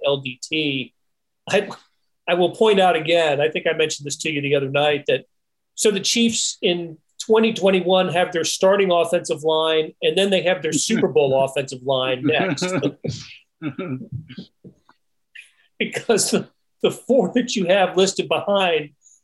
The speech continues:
Speaker 1: who are running second team all started in a Super Bowl in each of the last two years. Uh, um, hey, so that brings us to an interesting question. Um, when you, when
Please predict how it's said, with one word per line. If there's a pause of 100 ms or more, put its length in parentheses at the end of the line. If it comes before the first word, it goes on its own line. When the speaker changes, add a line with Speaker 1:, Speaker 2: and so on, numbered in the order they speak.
Speaker 1:
who
are
running
second
team
all
started
in
a
Super
Bowl
in
each
of
the
last
two
years.
Uh, (720)
um, (560)
hey,
so
that
brings
us
to
an
interesting
question. (140)
Um,
when
you,
when